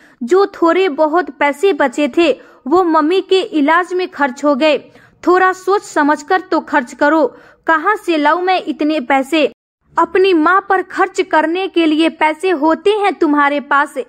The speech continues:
सिर्फ पत्नी के लिए नहीं होते। कोई जिंदगी ही नहीं है मेरी।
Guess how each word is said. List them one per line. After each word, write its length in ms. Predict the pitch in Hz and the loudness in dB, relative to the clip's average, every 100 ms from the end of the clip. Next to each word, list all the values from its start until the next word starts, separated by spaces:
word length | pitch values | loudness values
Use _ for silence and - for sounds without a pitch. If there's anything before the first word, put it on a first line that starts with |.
| _ _ _ | _ _ _
सिर्फ 280 | - 403 403 370 - | -2 0 2 0 0
पत्नी 360 | 302 302 370 427 | -2 -2 -4 -2
के 180 | 359 | 0
लिए 220 | 320 302 294 | 0 0 0
नहीं 240 | 294 330 | 2 2
होते। 580 | 269 294 302 330 233 - - _ - | 2 0 2 0 -2 -6 -20 _ 0
कोई 200 | 415 320 | 2 2
जिंदगी 440 | 311 311 294 381 | 0 0 2 4
ही 200 | 381 392 | 2 2
नहीं 280 | 320 311 302 | 0 0 0
है 100 | 294 | 2
मेरी। 420 | 285 302 330 | 2 2 2